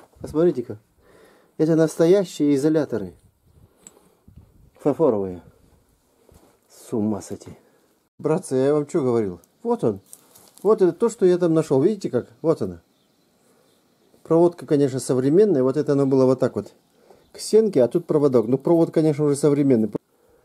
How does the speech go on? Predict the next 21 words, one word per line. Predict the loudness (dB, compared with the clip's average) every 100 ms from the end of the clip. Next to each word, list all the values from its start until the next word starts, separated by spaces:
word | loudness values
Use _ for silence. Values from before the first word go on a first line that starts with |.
| _ _ _ _ _
С | -14 -14
ума | -14 -14 -16
сойти. | -20 -20 -20 -20 -20 _ -20 -20 _ _ _ _ _ _ _ _ _ _ -10
Ну, | -6
конечно, | -2 -2 -4
если | -8
там | -4 -4
землю | 0 0 0
раскопошить, | -4 _ -12 -12 -14 -16 -18 _ _ _ _ _ _
что-то | -10 -10
там | -6 -4 -4
ещё | -6 -8
будет. | -6 -6 -4
Вон, | -4 -6 -14 _ _ _ _
шклянки, | -20 -16 -2 0 0 -2 -6
банки | -2 -2 -2 -6
какие-то. | -16 -10 -10 -10 -16 _ _ _ _ _ _
Что | -8
это | -8
такое | -8 -4 -2
вообще? | -2 -6 -18